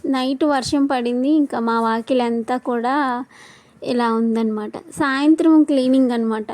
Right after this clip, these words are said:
పొద్దున్న ఇంకా అవి ఏం తింటాయన్నా, ఎలా తింటాయో కానీ, ఎలా తిరిగినా, ఆడుకున్నా సరే, ఇంకా పొద్దునకి ఇలా ఉంటుంది. సాయంత్రానికే ఒక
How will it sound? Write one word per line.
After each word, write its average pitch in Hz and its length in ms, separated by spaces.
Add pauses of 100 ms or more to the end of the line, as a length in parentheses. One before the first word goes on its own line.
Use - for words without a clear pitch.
(220)
పొద్దున్న 269 720 (480)
ఇంకా 254 200
అవి 247 400
ఏం 262 300
తింటాయన్నా, 247 840
ఎలా 240 400
తింటాయో 240 600
కానీ, 220 280
ఎలా 247 400
తిరిగినా, 240 680
ఆడుకున్నా 233 680
సరే, 247 300
ఇంకా 285 220
పొద్దునకి 302 500
ఇలా 269 200
ఉంటుంది. 233 480 (680)
సాయంత్రానికే 269 920 (680)
ఒక 247 460